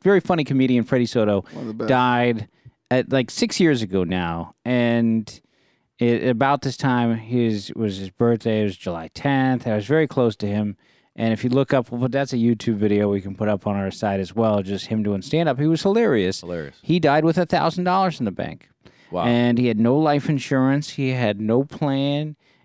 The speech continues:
Speaker 1: And he passed away, and he left a little girl that's Lorenzo's age named Cruz.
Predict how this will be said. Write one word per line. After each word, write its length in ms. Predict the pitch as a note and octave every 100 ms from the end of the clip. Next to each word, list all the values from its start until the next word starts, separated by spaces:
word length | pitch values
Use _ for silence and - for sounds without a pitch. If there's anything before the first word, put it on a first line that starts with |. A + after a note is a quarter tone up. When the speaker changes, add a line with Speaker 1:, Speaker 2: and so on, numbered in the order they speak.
| _
Speaker 1:
And 480 | A#2 A#2 A#2 A2+ G2+
he 260 | A2 G#2+
passed 460 | G2 - A2+ C3+ -
away, 540 | C#3 A#2 G#2+ A#2 C3
and 560 | - C3 C3 C3 C3 B2
he 220 | - A#2
left 260 | A2+ A2 -
a 60 |
little 200 | G2+ A#2
girl 280 | C#3 C3+ C3
that's 240 | B2+ A2 A#2
Lorenzo's 520 | A2 A#2 A#2 A#2+ A2+
age 500 | G#2 G2+ G#2+ A#2 -
named 220 | A2+ G#2
Cruz. 600 | - C3 A#2 G2 A2 -